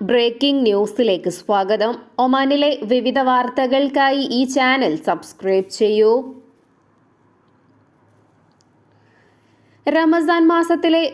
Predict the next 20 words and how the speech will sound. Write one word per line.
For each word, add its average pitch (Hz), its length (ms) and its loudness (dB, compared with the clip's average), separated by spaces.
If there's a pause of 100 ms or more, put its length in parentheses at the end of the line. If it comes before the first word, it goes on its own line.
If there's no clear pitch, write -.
രാജ്യത്ത് 233 500 2
പാർക്കുകളുടെയും 240 1000 0
ഗാർഡനുകളുടെയും 226 1040 0
പ്രവർത്തന 202 480 0
സമയം 214 520 -2
മസ്കറ്റ് 202 460 -4
മുനിസിപ്പാലിറ്റി 226 760 0
പുനർക്രമീകരിച്ചു. 180 1300 0 (300)
ശനി 262 300 0
മുതൽ 285 340 0
ബുധൻ 233 400 -2
വരെ 247 340 0
വൈകുന്നേരം 226 720 0
നാല് 202 300 0
മണി 226 200 -2
മുതൽ 226 400 -2
രാത്രി 196 440 0
പന്ത്രണ്ട് 214 540 -2
മണി 220 220 0
വരെയും 214 460 0